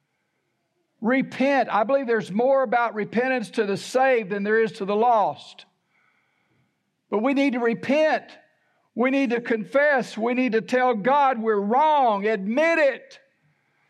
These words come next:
and take steps to mend it. Let's pray. Father in heaven, we want to thank you for the Word of God. I pray, Lord, that you would do a work in my heart, in our hearts, that nothing, nothing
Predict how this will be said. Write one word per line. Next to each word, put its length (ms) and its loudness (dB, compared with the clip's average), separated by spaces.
and 180 -2
take 280 -2
steps 460 -2
to 120 -6
mend 340 -4
it. 280 -18
Let's 180 -6
pray. 380 -10
Father 280 0
in 80 -4
heaven, 380 0
we 100 0
want 240 -2
to 60 -10
thank 380 -2
you 280 -2
for 160 -6
the 80 -2
Word 320 -2
of 120 -8
God. 540 -4
I 140 -2
pray, 340 0
Lord, 400 0
that 180 -6
you 200 -2
would 160 0
do 160 0
a 60 0
work 320 -2
in 280 -6
my 320 2
heart, 600 -4
in 180 -6
our 320 0
hearts, 640 -4
that 240 -2
nothing, 840 -4
nothing 840 -2